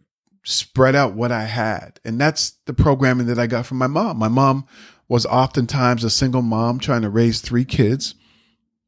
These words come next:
And I get it. Like, it was a different mindset back then. She was just trying to provide for us. But as I got older, I had to start to begin to realize that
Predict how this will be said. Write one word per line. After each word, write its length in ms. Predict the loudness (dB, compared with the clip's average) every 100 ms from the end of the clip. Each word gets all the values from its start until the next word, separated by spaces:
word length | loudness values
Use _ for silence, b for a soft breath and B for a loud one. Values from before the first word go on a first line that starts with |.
| _ -20 -10
And 160 | -4 0
I 120 | 2
get 260 | 4 2 2
it. 160 | -4
Like, 240 | -6 -6 B B B
it 80 | -2
was 200 | 0 2
a 80 | 2
different 400 | 2 0 0 -2
mindset 840 | 0 0 0 0 0 0 0 -2
back 260 | -2 -2 -2
then. 320 | 0 0 -2
She 200 | -4 -2
was 120 | -2
just 200 | -2 -4
trying 280 | -6 -4 -4
to 80 | -6
provide 520 | -6 -2 0 2 0
for 220 | -4 -12 -10
us. 460 | -8 -8 -8 -10 b b b b b b b b b b b
But 120 | -4 0
as 220 | 0 0
I 140 | 0
got 240 | 2 0 0
older, 560 | -2 -2 0 0 -2 -8 _ _ _ _ _ _
I 80 | -4
had 260 | -2 -2 -2
to 140 | -4
start 360 | -2 -2 -2 -2
to 80 | -4
begin 440 | -4 -2 -2 -2
to 140 | -4
realize 580 | -4 0 2 4 2 2
that 260 | 0 0